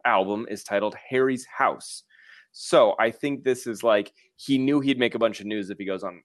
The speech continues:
uh, Home and Garden magazine 'cause it's so out of left field. But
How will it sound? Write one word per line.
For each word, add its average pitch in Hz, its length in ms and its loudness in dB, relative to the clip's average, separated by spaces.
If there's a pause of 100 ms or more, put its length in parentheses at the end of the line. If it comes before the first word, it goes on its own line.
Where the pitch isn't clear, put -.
(160)
uh, - 100 -18
Home 135 340 -2
and 107 140 -6
Garden 101 380 -2
magazine 90 500 -8
'cause 98 120 -14
it's 95 200 -8
so 147 520 2
out 107 160 4
of 104 60 0
left 95 280 -2
field. 110 420 -2
But 127 280 0